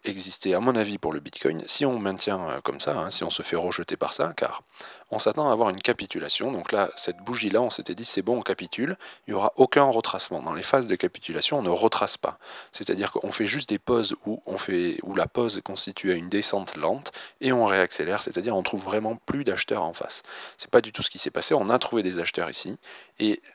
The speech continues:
les acheteurs sont en train pour le moment d'échouer à venir franchir le, la première résistance.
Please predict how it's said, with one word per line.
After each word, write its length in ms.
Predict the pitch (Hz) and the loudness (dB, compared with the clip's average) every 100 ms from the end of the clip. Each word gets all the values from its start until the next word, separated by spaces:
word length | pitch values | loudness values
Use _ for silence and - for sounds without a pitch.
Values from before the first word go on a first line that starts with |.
| _ | _
les 180 | 101 120 | 0 2
acheteurs 280 | 101 - 120 | 4 2 0
sont 120 | - | 0
en 80 | 90 | 0
train 220 | 87 113 | 0 -4
pour 260 | 104 131 143 | 0 2 4
le 80 | 107 | 4
moment 280 | 85 85 - | 0 -4 -6
d'échouer 540 | 120 139 135 113 107 | -2 0 0 0 2
à 80 | 101 | 2
venir 280 | 95 90 92 | 0 -2 -4
franchir 400 | - 92 - 113 | -4 -2 -2 -2
le, 160 | 101 - | -2 -2
la 80 | 95 | -2
première 400 | - 135 123 110 | 4 4 4 0
résistance. 580 | 98 87 - - - | -2 -6 -8 -10 -12